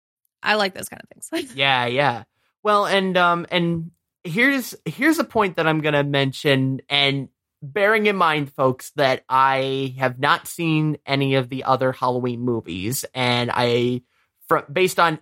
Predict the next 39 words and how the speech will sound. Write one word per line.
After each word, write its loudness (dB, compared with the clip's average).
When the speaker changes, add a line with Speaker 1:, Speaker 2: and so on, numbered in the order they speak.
Speaker 2:
anecdo-, 0
anecdotal 0
research, -2
I 0
have 2
heard 0
that -8
there 2
is -2
more 0
to -6
this -2
than 0
meets -4
the 0
eye, -2
right? 0
So 0
we 0
get 0
a 2
glimpse 0
of -2
what 0
Michael 0
Myers 0
looks 0
like, 0
not 4
only 0
as 2
a -4
child, 0
like -4
you -2
mentioned, -2
like, 2
we -6
had, 0